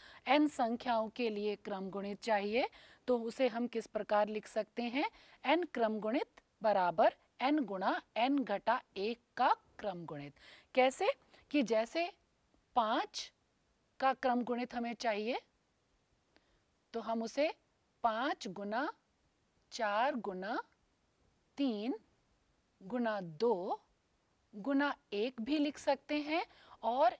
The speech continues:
हम जानते हैं कि ये किसे बता रहा है, ये चार के क्रम गुणित को बता रहा है, इसलिए पाँच का क्रम गुणित पाँच गुणा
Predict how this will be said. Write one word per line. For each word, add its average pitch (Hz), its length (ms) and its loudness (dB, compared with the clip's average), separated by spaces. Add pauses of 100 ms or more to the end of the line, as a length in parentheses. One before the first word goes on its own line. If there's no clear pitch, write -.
(120)
हम 269 200 0
जानते 208 460 -2
हैं 311 200 0
कि 294 120 -4
ये 254 280 0
किसे 277 480 -6 (260)
बता 240 320 0
रहा 262 120 0
है, 302 280 -2 (420)
ये 254 200 -2 (140)
चार 285 440 2 (120)
के 254 180 -2
क्रम 220 340 -6
गुणित 214 320 -6
को 233 120 -6
बता 202 360 -4
रहा 226 140 -2
है, 269 280 0 (520)
इसलिए 240 600 0 (400)
पाँच 247 540 2
का 220 180 6
क्रम 277 440 0
गुणित 208 520 -4 (1300)
पाँच 240 440 0
गुणा 196 400 -2